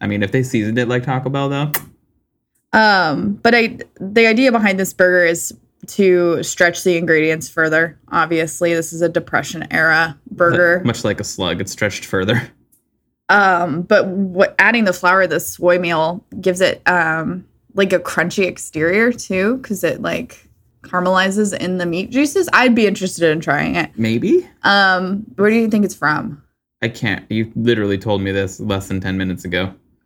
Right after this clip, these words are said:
Speaker 2: From Mississippi.
Speaker 1: Ah, the, you're the only Mississippi.
Speaker 2: Northeastern <laughs> Mississippi.
Speaker 1: Interesting.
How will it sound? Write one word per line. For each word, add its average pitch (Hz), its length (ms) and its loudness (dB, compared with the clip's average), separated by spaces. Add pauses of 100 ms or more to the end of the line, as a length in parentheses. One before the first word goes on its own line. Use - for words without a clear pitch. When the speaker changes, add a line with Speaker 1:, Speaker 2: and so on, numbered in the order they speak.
(140)
Speaker 2:
From 247 120 4
Mississippi. 247 840 -4
Speaker 1:
Ah, 98 400 -2
the, 92 420 -4
you're 98 200 -4
the 101 120 -4
only 95 200 -2
Mississippi. 98 680 -2
Speaker 2:
Northeastern 220 1000 4
<laughs> 208 60 4
Mississippi. 180 760 -2 (420)
Speaker 1:
Interesting. - 680 -6